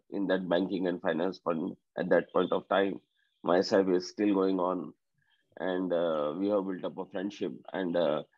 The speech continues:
banking is always a, at core of my heart. I believe in banking. But then also, considering current situation, we have some questions in our mind.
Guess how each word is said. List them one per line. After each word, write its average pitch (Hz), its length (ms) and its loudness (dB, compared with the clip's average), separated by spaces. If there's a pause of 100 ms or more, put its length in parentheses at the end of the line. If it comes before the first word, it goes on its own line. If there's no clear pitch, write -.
(320)
banking 120 380 4
is 113 100 6
always 107 260 4
a, 101 120 2 (680)
at 110 220 -4
core 117 200 2
of 90 120 -6
my 85 140 -8
heart. 73 340 -8
I 73 140 -6
believe 92 320 0
in 85 160 -2
banking. 73 440 -6 (1300)
But 165 180 4
then 160 140 8
also, 156 540 2 (760)
considering 123 560 2
current 110 260 -2
situation, 104 580 -6
we 92 120 0
have 104 260 0
some 101 200 -2
questions 90 460 -4
in 90 120 2
our 80 140 4
mind. 82 360 0